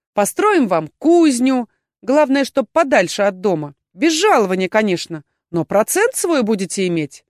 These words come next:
Только как вам заказы для других делать?» «А никак»,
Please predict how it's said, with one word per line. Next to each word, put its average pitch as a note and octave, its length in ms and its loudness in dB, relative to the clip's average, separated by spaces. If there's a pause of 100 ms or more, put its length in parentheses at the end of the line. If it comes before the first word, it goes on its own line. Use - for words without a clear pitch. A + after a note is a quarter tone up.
(360)
Только C#4+ 260 -2
как G4+ 220 -2
вам G#4 160 2
заказы D4+ 480 0
для C#4+ 160 0
других E4+ 400 0
делать?» F#3 480 -2 (600)
«А G#3+ 160 2
никак», C4 680 0